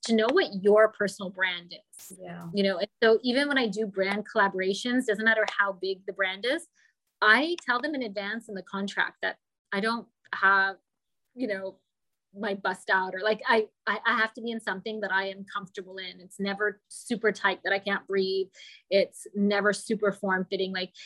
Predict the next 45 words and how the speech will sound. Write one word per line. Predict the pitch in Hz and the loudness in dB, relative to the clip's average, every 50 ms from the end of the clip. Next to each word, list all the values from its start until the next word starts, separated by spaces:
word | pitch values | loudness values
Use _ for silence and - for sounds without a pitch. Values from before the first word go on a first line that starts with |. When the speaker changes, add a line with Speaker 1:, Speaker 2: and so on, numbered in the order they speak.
| - - _ _ - - _ _ _ _ _ - | -20 -20 _ _ -20 -20 _ _ _ _ _ 4
Speaker 1:
I | 226 226 220 208 | 6 6 6 8
really | 196 226 240 233 247 233 | 8 6 8 6 6 2
kind | - 247 233 | 4 4 4
of | 240 | 4
stay | 233 - - 226 208 196 | 2 2 4 4 4 4
true | - - 226 214 | 2 2 2 4
to | 196 202 | 4 6
my | 190 185 180 | 4 4 0
style, | 180 - - 190 180 180 190 226 294 | 0 -2 2 4 6 6 6 4 2
and | 294 262 240 | 2 0 0
that's | 208 196 196 - | 0 0 -2 -2
what | 226 214 | -6 -6
I'm | 196 190 | -6 -6
most | 180 180 180 - - | -8 -10 -12 -8 -6
comfortable | - 190 - - - 180 - - | -6 -6 -6 -10 -10 -10 -10 -10
in. | - - 190 - _ _ _ _ _ _ - | -10 -12 -14 -16 _ _ _ _ _ _ -18
Speaker 2:
Yeah. | - 185 180 175 165 165 160 - - - _ _ _ | -12 -10 -8 -6 -6 -6 -6 -8 -10 -10 _ _ _
Yeah, | - 233 220 | -2 0 0
I | 220 | 2
think | 226 277 294 262 | 0 0 -2 0
that's | 247 233 - 240 | -2 -2 -2 -4
a | |
great | 226 220 208 196 196 - | -6 -4 -4 -6 -6 -6
point | - 208 196 190 | -6 -6 -6 -6
about | 190 190 196 190 - | -4 -4 -4 -4 -2
building | 190 180 180 180 190 | -4 -4 -4 -4 -6
your | 196 196 | -6 -6
personal | 190 185 170 165 - 208 202 | -6 -6 -6 -6 -6 -4 -2
brand, | 208 202 202 196 | 0 0 0 -2
because | 196 202 220 - | -2 -4 -6 -4
people, | - 226 226 226 254 254 262 262 262 - _ _ _ - - - | -4 -6 -4 -2 -2 -2 -2 -4 -6 -14 _ _ _ -20 -18 -10
it's | 262 233 - 254 | -8 -6 -4 0
about | 226 240 240 233 220 | 4 4 4 4 4
being | 214 247 254 269 269 254 - - - - | 0 0 2 2 0 0 -4 -6 -10 -10
authentic | 175 - 220 220 226 226 302 302 | -2 0 0 0 2 0 -2 0
and | 311 285 233 | 0 0 2
being | 220 220 214 214 | 2 0 0 2
comfortable | 220 196 190 160 - - 196 - 180 202 294 285 - - - _ _ _ - | 0 -2 -2 -4 -8 -8 -4 -2 -2 -2 -4 -6 -10 -18 -20 _ _ _ -8
and | 196 208 220 | -4 -2 2
being | 202 233 240 240 | 2 4 4 4
yourself | 247 226 214 220 - - 202 180 175 220 226 - | 4 4 2 2 0 0 0 2 2 0 -2 -4
and | 240 214 208 | -6 -4 -2
not | 196 196 196 202 208 196 | -2 -2 -4 -4 -4 -2
being | 220 214 214 214 | -2 -2 -2 -4
someone | - 208 190 196 190 185 185 185 185 185 180 | -4 -4 -4 -4 -4 -4 -6 -6 -6 -8 -10